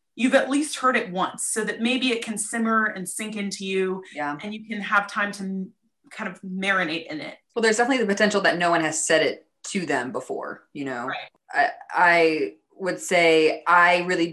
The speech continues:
Speaker 2: don't like to make waves. I consider myself a people pleaser. I like to get along with everyone, except for when I don't. <laughs> And then it's the opposite, very opposite side of the spectrum.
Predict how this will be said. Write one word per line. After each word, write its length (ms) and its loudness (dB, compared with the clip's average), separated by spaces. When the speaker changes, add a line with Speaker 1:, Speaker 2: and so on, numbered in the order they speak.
Speaker 2:
don't 240 2
like 220 0
to 120 -8
make 240 -4
waves. 640 2
I 140 2
consider 320 -4
myself 420 -2
a 40 -12
people 320 -2
pleaser. 720 2
I 160 2
like 180 0
to 80 -8
get 120 -2
along 320 8
with 120 0
everyone, 720 -2
except 240 -10
for 60 -16
when 100 -8
I 140 -10
don't. 400 4
<laughs> 160 2
And 100 -4
then 100 -4
it's 300 -12
the 160 -4
opposite, 460 8
very 340 6
opposite 300 0
side 180 0
of 60 -2
the 80 -8
spectrum. 600 -10